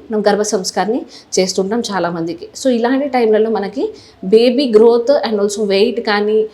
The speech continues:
ఆ, బేబీ బ్రెయిన్ డెవలప్‌మెంట్ కానీ ఫర్దర్ చాలా బాగా డెవలప్‌మెంట్ కావడానికి మనకు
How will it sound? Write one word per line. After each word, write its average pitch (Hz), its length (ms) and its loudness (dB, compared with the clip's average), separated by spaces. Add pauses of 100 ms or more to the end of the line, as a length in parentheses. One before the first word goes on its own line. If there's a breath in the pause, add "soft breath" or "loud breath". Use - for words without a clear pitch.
(280 loud breath)
ఆ, 196 180 -4
బేబీ 208 340 4
బ్రెయిన్ 208 300 4
డెవలప్‌మెంట్ 214 460 2
కానీ 202 320 -4
ఫర్దర్ 226 460 0 (380 loud breath)
చాలా 220 260 4
బాగా 214 240 4
డెవలప్‌మెంట్ 208 560 0
కావడానికి 190 640 -4
మనకు 247 300 -2